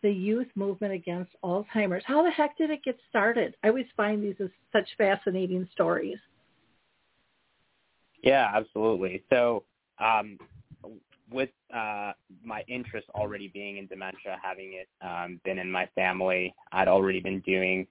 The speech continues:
Speaker 2: uh, some research during my undergraduate years on neurodegeneration. <clears throat> One of the things that I did to sort of complement that,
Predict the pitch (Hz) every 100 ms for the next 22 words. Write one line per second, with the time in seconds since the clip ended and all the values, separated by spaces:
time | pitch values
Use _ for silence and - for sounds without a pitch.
0 | _ _ - - 95 92 - 101 104 104
1 | 104 95 - 98 98 95 95 98 90 98
2 | 92 95 95 - 95 92 90 90 - _
3 | _ - 92 92 92 90 87 80 87 90
4 | 98 104 - 95 92 90 _ _ _ -
5 | 165 120 - - 117 113 101 98 104 101
6 | 98 - 95 95 95 98 92 - - 98
7 | 92 - 92 90 - 147 151 110 104 95
8 | 98 95 92